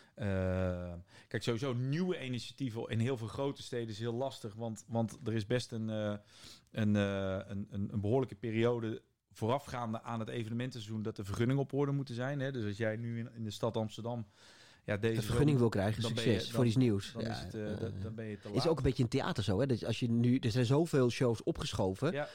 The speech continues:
Speaker 2: Als je nu nog een plekje in het theater wil krijgen, ben je misschien over twee, drie jaar een keer in de beurt.
Speaker 1: Ja, ik denk wel dat er heel veel opportunisme in de markt zit. Dus dat mensen dadelijk wel denken, als het weer open gaat, "Oh, ik moet nu iets organiseren, want iedereen wil."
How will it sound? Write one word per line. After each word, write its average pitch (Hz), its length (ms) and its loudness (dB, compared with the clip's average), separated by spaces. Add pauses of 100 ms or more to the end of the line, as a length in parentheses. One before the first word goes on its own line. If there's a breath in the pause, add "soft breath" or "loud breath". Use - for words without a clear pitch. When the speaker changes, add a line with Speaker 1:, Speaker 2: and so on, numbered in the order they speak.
Speaker 2:
Als - 140 -2
je 135 60 4
nu 135 80 6
nog 127 140 6
een 120 60 0
plekje 131 200 0
in 127 60 4
het 113 100 0
theater 131 340 2
wil 107 80 2
krijgen, - 280 -6
ben - 100 -8
je 90 60 -2
misschien 104 260 2
over 104 120 0
twee, 101 160 2
drie 107 140 4
jaar 107 120 4
een 110 60 2
keer 113 140 0
in 107 80 4
de 104 60 2
beurt. 117 400 0
Speaker 1:
Ja, 139 240 -6 (280)
ik 117 140 -4
denk 120 180 -6
wel 139 180 -2
dat 127 160 -4
er 113 180 -10 (140)
heel 147 280 -2
veel 127 100 -10
opportunisme 143 800 -6 (500)
in 147 360 -2
de 123 140 -6
markt 127 380 0
zit. - 340 -10 (420 soft breath)
Dus 117 200 -4
dat 113 200 0
mensen 120 360 -4
dadelijk 117 280 -4
wel 135 160 -2
denken, 127 280 -6
als 131 160 -6
het - 100 -16
weer 123 120 -6
open 127 280 -6
gaat, 110 240 -6
"Oh, 117 180 -6
ik 101 60 -12
moet 127 180 -4
nu 120 140 2
iets 113 120 0
organiseren, 113 600 0
want 113 120 -2
iedereen 113 320 0
wil." 156 340 0